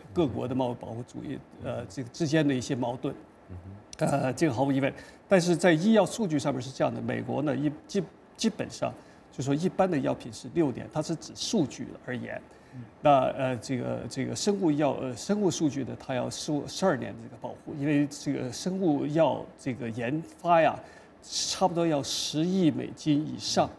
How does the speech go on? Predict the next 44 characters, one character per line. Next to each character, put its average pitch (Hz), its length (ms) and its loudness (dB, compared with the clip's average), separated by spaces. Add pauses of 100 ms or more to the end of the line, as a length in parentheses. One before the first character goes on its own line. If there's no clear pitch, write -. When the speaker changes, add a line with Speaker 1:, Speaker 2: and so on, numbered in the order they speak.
(340)
Speaker 1:
才 143 240 2
能 143 120 4
够 143 80 2
把 123 200 -2
这 127 100 -4
个 131 80 0
药 135 140 2
物 127 120 0
生 131 220 -6
产 117 220 -6
成。 - 200 -14 (460)
那 160 200 6
之 254 220 2
所 196 200 6
以 196 40 6
其 - 160 -6
他 226 120 6
国 190 120 4
家 170 180 6
要 214 200 6
这 190 140 0
个 180 60 2
数 240 280 2
据 160 160 2
呢， 127 160 0
他 - 160 0
想 120 340 -4
根 202 140 2
据 208 140 2
这 190 100 -2
个 170 80 2
数 233 260 2
据 139 280 -2
来 131 140 2
生 190 300 0
产 123 300 -6
自 226 240 2
己 - 180 -4
的 127 160 -4
这 131 200 -2
个 127 180 -4 (240)
仿 120 300 4
造 196 220 6
品 - 200 -12